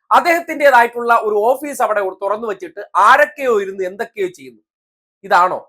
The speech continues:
ഒരു ജനപ്രതിനിധിയുടെ ഉത്തരവാദിത്തം? എന്തുകൊണ്ട് രാഹുൽ ഗാന്ധി അമേഠിയിൽ തോറ്റു എന്ന് പറഞ്ഞാൽ very simple. വയനാട് പോലൊരു മണ്ഡലത്തിൽ, ഒരു റൂറൽ മണ്ഡലമാണ്, പശ്ചിമഘട്ട നിബിഡമാണ്, വനമേഖലയാണ്, മലയോര പ്രദേശമാണ്. ഇങ്ങനെയുള്ള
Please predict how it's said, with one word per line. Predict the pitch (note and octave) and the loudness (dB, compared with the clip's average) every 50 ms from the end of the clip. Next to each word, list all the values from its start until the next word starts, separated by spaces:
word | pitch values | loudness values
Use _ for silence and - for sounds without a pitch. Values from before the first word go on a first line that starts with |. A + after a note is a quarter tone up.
| _ _ _ D#3 | _ _ _ -10
ഒരു | E3 E3 D#3+ D#3+ | -8 -8 -6 -4
ജനപ്രതിനിധിയുടെ | F3 F#3 F#3 F#3 G3+ G3 F#3+ F#3 E3 F3+ D#3+ C#3+ C3+ | -4 -4 -4 -4 -4 -4 -4 -4 -6 -8 -10 -10 -10
ഉത്തരവാദിത്തം? | - F3 D3+ C3+ A#2+ A2+ A2 _ _ _ _ _ _ _ _ _ _ _ _ _ - G3+ A#3+ | -10 -8 -8 -8 -8 -8 -10 _ _ _ _ _ _ _ _ _ _ _ _ _ 0 0 0
എന്തുകൊണ്ട് | C4 C#4+ E4+ E4+ D#4+ D#4 D4 C#4 A#3 | 2 0 -2 -2 -2 -2 0 2 4
രാഹുൽ | G#3+ A3+ A#3 A#3+ C4 A3+ A#3+ A#3 | 4 4 4 2 0 0 2 2
ഗാന്ധി | A#3 A3 G3 A#3 A3 - - - D#3 F3 | 2 0 -4 -10 -10 -12 -4 0 0 0
അമേഠിയിൽ | G3 A3 A#3+ B3 - A#3 A#3+ A3+ G#3 - G3 | 2 2 -2 -2 -4 -6 -8 -10 -10 -8 -6
തോറ്റു | F#3+ G3+ G3+ A#3+ A#3 G#3 | -6 -6 -6 -6 -6 -6
എന്ന് | F#3 F3+ E3 | -6 -6 -6
പറഞ്ഞാൽ | C#3+ C3 A#2 G2 - _ _ _ _ _ _ _ _ - G#3 | -8 -8 -10 -16 -20 _ _ _ _ _ _ _ _ 0 0
very | C4+ C#4+ D#4 - - F#3+ | 0 0 0 -4 -10 -12
simple. | E3+ D3 A2+ - - _ _ _ _ - F#3 | -14 -14 -16 -20 -20 _ _ _ _ 2 4
വയനാട് | A3 C4+ C#4+ D#4 D#4 D4 C#4+ A3 | 6 6 6 6 6 6 4 2
പോലൊരു | B3+ B3 B3 A3+ A3+ G3+ | 2 2 2 2 2 0
മണ്ഡലത്തിൽ, | G3 G3+ G#3 G3+ F3 - - B2+ _ _ _ _ _ _ _ _ A#3 | -2 -2 -2 -4 -6 -8 -12 -18 _ _ _ _ _ _ _ _ -4
ഒരു | A#3+ B3+ B3+ A#3+ G#3 - - | -2 0 0 -2 -2 -4 -6
റൂറൽ | G#3+ A#3 C4 C#4 C#4 C4 A3 G3+ | -4 0 4 4 4 4 4 2
മണ്ഡലമാണ്, | G3 F#3+ G3+ F#3+ F#3 C#3 A#2 G#2+ G2+ - _ _ _ _ _ _ _ G3+ | -2 0 0 -2 -2 -4 -6 -10 -14 -16 _ _ _ _ _ _ _ 0
പശ്ചിമഘട്ട | G#3+ G#3+ - C4+ B3+ B3+ B3 A#3+ A#3 A#3+ A#3 A3 | 0 0 0 0 0 2 2 2 2 2 0 0
നിബിഡമാണ്, | G#3 G3+ G3 A3 A#3 A3+ G#3+ G#3 G3 G3+ A3+ - _ _ F3+ | 0 -2 -2 0 0 2 4 2 2 2 -2 -10 _ _ 2
വനമേഖലയാണ്, | G3 G#3 A#3 A#3+ A#3 A3+ G#3+ - A3+ G#3+ G3+ F#3+ F#3 F3+ G3+ - - F3 | 2 4 4 2 2 0 -2 -2 -2 0 0 2 0 0 -4 -6 -2 0
മലയോര | F#3+ G3+ A3+ A#3+ B3+ B3+ B3+ B3+ - | 2 4 6 6 6 6 4 2 -2
പ്രദേശമാണ്. | A3 G3+ G#3+ G3+ - G3+ F3+ D#3+ D#3+ F#3+ - _ _ _ _ _ - D4 | -4 -4 -4 -4 -4 -4 -4 -4 -4 -6 -10 _ _ _ _ _ -6 -4
ഇങ്ങനെയുള്ള | F#4 F#4 F4+ E4+ C#4 A3+ G#3 G#3 G#3 G#3 | -2 0 0 2 2 2 2 2 0 0